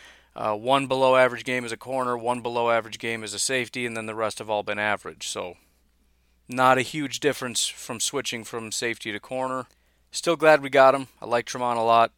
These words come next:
Very, very tough player, very dedicated player. Um, but I, I mean,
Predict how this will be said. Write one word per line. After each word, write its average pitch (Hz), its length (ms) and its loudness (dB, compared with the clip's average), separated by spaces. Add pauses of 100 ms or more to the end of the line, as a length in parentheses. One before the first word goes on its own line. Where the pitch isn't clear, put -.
(100)
Very, 117 220 -6
very 113 260 -4
tough 123 340 -2
player, 117 360 -4
very 110 460 -6 (680)
dedicated 123 560 0
player. 110 460 -4 (400)
Um, 110 260 -4
but 120 100 -4
I, 139 320 4
I 165 60 0
mean, 139 240 -4